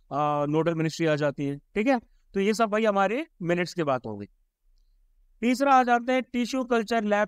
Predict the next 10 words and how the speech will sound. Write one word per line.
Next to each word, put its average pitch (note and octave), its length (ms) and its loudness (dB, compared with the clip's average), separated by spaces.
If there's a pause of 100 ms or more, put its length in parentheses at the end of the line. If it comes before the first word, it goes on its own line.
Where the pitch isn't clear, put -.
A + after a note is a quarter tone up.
(120)
to G#3+ 60 -4
generate F#3+ 500 -2
saplings G3 440 2
of G3 120 2 (120)
threatened F#3 480 0
और E3+ 280 0
rare F3 300 0
native D3+ 400 -4
Delhi D3 300 0 (220)
trees। C#3+ 560 -2